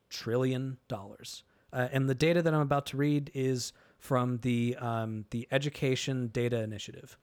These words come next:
All right. So as it stands, approximately forty-two point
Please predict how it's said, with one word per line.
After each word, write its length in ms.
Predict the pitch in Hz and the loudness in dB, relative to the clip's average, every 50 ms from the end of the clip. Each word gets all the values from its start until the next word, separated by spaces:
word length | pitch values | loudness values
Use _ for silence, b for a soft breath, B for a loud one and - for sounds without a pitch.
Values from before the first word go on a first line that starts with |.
| _ _ _ _ _ _ - - | _ _ _ _ _ _ -14 -10
All 60 | 113 | -6
right. 180 | 107 110 117 - _ _ _ _ _ B B B B B B B B B B B B B B B | -6 -6 -6 -8 _ _ _ _ _ B B B B B B B B B B B B B B B
So 460 | - - - 165 156 156 151 147 - - _ _ _ _ _ _ _ _ _ _ _ _ _ _ _ _ _ _ _ - | -2 2 4 4 6 6 4 2 0 -4 _ _ _ _ _ _ _ _ _ _ _ _ _ _ _ _ _ _ _ 4
as 160 | 175 202 214 | 4 4 4
it 80 | 214 - | 2 0
stands, 480 | - - 160 143 139 151 160 - - - | 2 2 2 4 2 0 -2 -4 -4 -2
approximately 840 | 160 143 - 160 151 156 - - - 170 160 156 160 151 147 139 135 | -2 0 2 2 0 0 0 -2 -2 -2 -2 -2 0 0 0 0 0
forty-two 960 | 123 - - - - - 160 175 196 202 208 196 - - - 160 156 160 160 | -2 -6 -16 -12 -4 0 2 4 4 4 2 -2 -4 0 2 4 4 4 4
point 400 | 156 - - - 143 135 139 139 | 0 -4 -8 -4 -4 -4 -4 -6